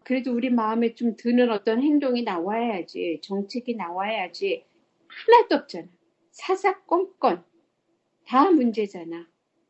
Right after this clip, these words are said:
이러기도 쉽지 않지? 뭐 하나는 그래도 잘했다. 이런 말을 해줄 만한 게 있어야 되는데,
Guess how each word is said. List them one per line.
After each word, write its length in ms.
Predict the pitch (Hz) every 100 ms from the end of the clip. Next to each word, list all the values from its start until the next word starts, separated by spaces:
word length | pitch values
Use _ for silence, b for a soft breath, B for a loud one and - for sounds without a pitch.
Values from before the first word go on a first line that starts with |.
| _ _ _ _ -
이러기도 440 | 208 254 208 196
쉽지 300 | - - 262
않지? 580 | 254 202 - 302 294 202 _ _ _ _ _ _ _ _ _
뭐 220 | 196 254
하나는 400 | 320 359 349 339
그래도 300 | 302 277 277
잘했다. 680 | 285 233 226 233 - 175 147 _ _
이런 280 | 220 233 302
말을 240 | 294 285 320
해줄 240 | 349 339
만한 280 | 330 285 254
게 80 | 226
있어야 360 | 190 233 226
되는데, 640 | 208 185 180 196 294 185